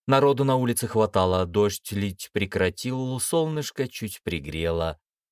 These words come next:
Вот и выползли люди из домов. А тут зрелище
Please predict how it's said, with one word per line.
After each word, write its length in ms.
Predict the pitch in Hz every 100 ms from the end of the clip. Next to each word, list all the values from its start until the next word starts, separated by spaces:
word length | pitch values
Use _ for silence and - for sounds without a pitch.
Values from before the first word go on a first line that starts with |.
| -
Вот 240 | 107 185
и 40 | 190
выползли 720 | 143 151 - 151 139 131 139
люди 320 | 104 90 87
из 200 | 90 80
домов. 640 | 76 76 71 64 64 - _ _ _ _ _ -
А 80 | -
тут 440 | 110 - _ - _ _ _ -
зрелище 840 | 73 80 95 92 82 78 - -